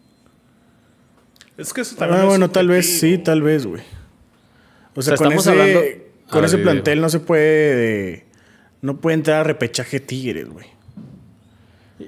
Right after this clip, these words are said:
Speaker 2: Eso
Speaker 3: o sea,
Speaker 2: es lo
Speaker 3: la
Speaker 2: que qui-, eso es lo que te quedas a entender, ¿no? Que tiene mucho potencial y muchas veces
Speaker 3: De-
Speaker 2: lo ha tirado a la basura.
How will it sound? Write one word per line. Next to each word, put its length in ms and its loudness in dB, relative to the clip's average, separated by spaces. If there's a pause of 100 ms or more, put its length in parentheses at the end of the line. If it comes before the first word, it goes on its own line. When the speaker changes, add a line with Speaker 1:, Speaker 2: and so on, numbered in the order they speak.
(140)
Speaker 2:
Eso 80 -12
Speaker 3:
o 20 -6
sea, 160 -2
Speaker 2:
es 60 4
lo 60 0
Speaker 3:
la 140 -2
Speaker 2:
que 80 -12 (180)
qui-, 20 -20 (640)
eso 160 -8
es 40 -2
lo 80 -2
que 120 -2
te 120 -6
quedas 200 -2
a 40 -4
entender, 400 -2
¿no? 220 -4
Que 140 -8
tiene 220 -6
mucho 280 -2
potencial 540 -4
y 380 -4 (280)
muchas 280 -8
veces 160 -8
Speaker 3:
De- 100 2
Speaker 2:
lo 60 -4
ha 60 -8
tirado 200 -4
a 20 -4
la 100 -4
basura. 400 -8